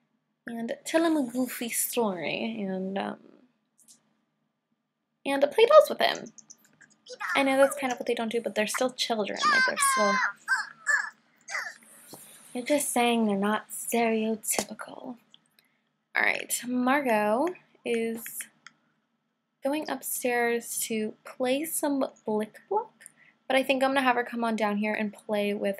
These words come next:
her club. None of them are here yet. <laughs> Okay.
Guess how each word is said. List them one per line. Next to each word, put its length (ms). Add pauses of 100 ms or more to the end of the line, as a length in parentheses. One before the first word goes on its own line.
her 380 (840)
club. 600 (280)
None 260
of 140
them 220
are 160
here 260
yet. 420 (240)
<laughs> 120 (720)
Okay. 160